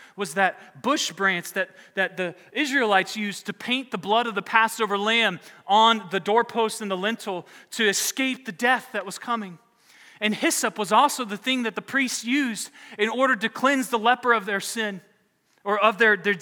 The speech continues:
their disease. And so what we see here is that David is praying, "Purge me with hyssop." He's saying,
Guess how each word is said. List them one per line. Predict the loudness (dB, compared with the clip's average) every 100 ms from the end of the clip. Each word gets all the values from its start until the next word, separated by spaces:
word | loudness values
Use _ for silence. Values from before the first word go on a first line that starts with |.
| -8 -4
their | -2
disease. | 0 -2 -4 -6 -6 -8 -10 -12 _ _ _ _ -20 -14
And | -6
so | -2
what | 0 -2
we |
see | -2 0 -2
here | 0 0
is | 0
that | -2 0
David | 0 2 -2 -6 -14 -18 -6
is | -6 -6
praying, | 0 4 6 4 -2 -8 -20 _
"Purge | 2 4 4 2
me | 0
with | 0 -2
hyssop." | -2 0 -4 -6 -20 -12
He's | -6 -4 0
saying, | 0